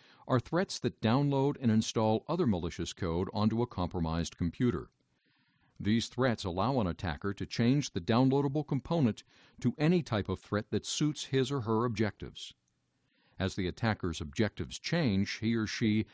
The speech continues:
can change any later components that will be downloaded to perform the requisite tasks.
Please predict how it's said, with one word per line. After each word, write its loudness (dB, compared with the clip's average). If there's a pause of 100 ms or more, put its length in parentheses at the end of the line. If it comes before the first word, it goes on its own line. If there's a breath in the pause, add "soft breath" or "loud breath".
(260 soft breath)
can 0
change 2
any 6
later 2
components -2
that -4
will -6
be 0
downloaded 2 (120)
to -6
perform -2
the -2
requisite -6
tasks. -6